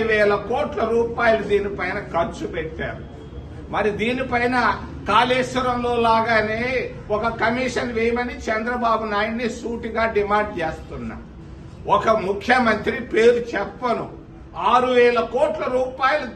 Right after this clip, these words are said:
సంపాదించాడు అవినీతిగా. దీనిపైన విచారణ జరిపించాలని చంద్రబాబు నాయుడిని మరి రాజధాని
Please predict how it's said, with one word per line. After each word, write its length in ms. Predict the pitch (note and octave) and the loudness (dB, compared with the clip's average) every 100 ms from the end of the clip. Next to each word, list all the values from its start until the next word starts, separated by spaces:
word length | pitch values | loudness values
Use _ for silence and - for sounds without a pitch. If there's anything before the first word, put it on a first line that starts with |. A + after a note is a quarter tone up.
| - | -8
సంపాదించాడు 960 | G3+ A3 - B3 A3+ A3 - A3 G#3 G3 D#3+ - - - - - - - - - - - D3+ | -6 -6 -2 -2 -2 -6 -2 0 2 0 -2 -10 -16 -20 -20 -20 -20 -20 -20 -20 -18 -10 -6
అవినీతిగా. 640 | F#3+ G#3+ G#3+ - F#3 C#3 G#2 - - - - F3+ | 0 0 0 -2 -2 -2 -6 -10 -18 -20 -10 -4
దీనిపైన 540 | C4 D4 D4+ C#4+ D4+ B3+ | -2 -2 -2 0 0 -2
విచారణ 420 | A#3+ A#3+ C4+ C4 A#3+ G#3+ | -6 2 2 4 0 2
జరిపించాలని 680 | A3 A3+ A#3 A3+ A#3 A3+ A3+ - | 2 0 -6 -4 -4 -4 -6 -8
చంద్రబాబు 560 | G3 F#3 G#3+ G#3+ G#3 G3+ | -8 -4 -2 2 2 0
నాయుడిని 360 | G3 A3 A#3 B3 G#3 - - - C#3 | -2 -2 -2 -4 -6 -12 -14 -10 -2
మరి 260 | E3+ F3+ F#3 D3+ | 0 0 -2 -2
రాజధాని 580 | E3 G3+ A3 G#3+ G#3+ A3+ | 0 2 2 0 0 0